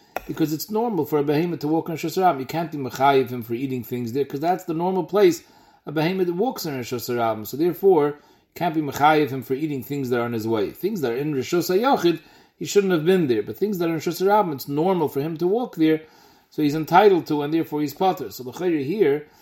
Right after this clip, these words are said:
even if you want to say the back of the other animal is considered Rishus HaNizik, but the Maisa, he has a right to walk here in Shus Harabim, and it's not like he's doing anything out of the ordinary to eat. It's,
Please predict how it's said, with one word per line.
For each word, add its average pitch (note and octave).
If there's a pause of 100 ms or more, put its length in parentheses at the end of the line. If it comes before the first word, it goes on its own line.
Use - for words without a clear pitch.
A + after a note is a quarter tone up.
(240)
even E3
if C#3+
you C#3
want D3+
to C#3
say D3+
the B2+
back C3+
of A#2+
the B2+
other C3
animal B2+
is G#2
considered B2 (680)
Rishus A#2+
HaNizik, D3
but C3+
the C#3
Maisa, D#3
he C3
has C#3+
a C#3+
right D3+
to D3
walk D3+
here D3+
in C#3+
Shus D#3
Harabim, F#3+
and B2+
it's A#2
not F3
like D3+
he's C3+
doing C#3+
anything C3+
out C3+
of B2+
the C3
ordinary C3+
to D#3+
eat. A3+ (560)
It's, -